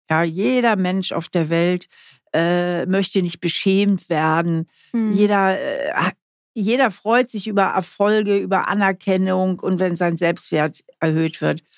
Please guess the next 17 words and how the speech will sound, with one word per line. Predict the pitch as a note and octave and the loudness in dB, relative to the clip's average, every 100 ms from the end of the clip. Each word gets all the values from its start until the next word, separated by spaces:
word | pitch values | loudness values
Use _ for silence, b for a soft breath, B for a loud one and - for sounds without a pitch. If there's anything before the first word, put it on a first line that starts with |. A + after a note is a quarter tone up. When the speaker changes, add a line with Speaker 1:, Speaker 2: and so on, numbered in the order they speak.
| b b b | b b b
Speaker 1:
Und | - F#3+ | 0 2
das | F#3 - _ _ _ - | 0 -4 _ _ _ -16
vierte | - B3 E4 D4+ A3+ - - | -4 -2 0 0 -4 -10 -2
Grundbedürfnis | A3 A3 G#3 G3 G#3 F#3+ F#3+ - | 0 0 0 0 0 0 -2 0
ist, | F#3+ F#3 F#3+ | -2 0 -2
dass | F3 | -2
wir | F#3 - | -2 0
alle | F3+ G3 F#3 F#3 b _ _ - | 2 2 2 0 b _ _ -6
gerne | F#3+ A#3 A#3+ D#4 D4 C#4 C4 - _ - | 0 0 2 2 2 2 0 -6 _ -2
einen | F#3 | 0
Bogen | G#3 A3 G#3+ G#3+ | 2 2 2 2
machen | F#3+ F#3 F#3+ | 2 2 0
um | - F#3+ F3+ | 2 0 0
ungute, | A#3+ B3 B3+ G3+ G#3 G#3+ G#3+ | 0 2 2 0 -2 -2 0
belastende | F#3 E3+ E3+ - - F3 E3+ | 0 2 0 -2 -2 -2 0
Gefühle | E3+ - G#3 G#3 G3+ F3+ | -2 -2 0 2 2 0
wie | D#3+ | -4